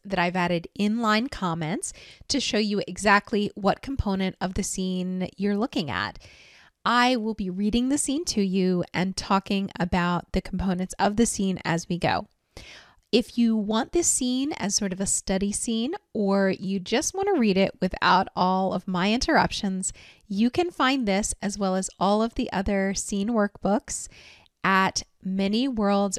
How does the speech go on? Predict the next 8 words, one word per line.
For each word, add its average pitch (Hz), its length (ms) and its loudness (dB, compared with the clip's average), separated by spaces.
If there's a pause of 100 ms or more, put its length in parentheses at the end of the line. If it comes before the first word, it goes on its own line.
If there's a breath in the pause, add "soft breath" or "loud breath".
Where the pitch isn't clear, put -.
writing 185 440 -2 (140)
dot 190 380 0
com 185 680 0 (100)
forward 190 460 0
slash 175 640 -2 (100)
scene. - 720 -4 (360)
And 190 120 0
I 185 220 0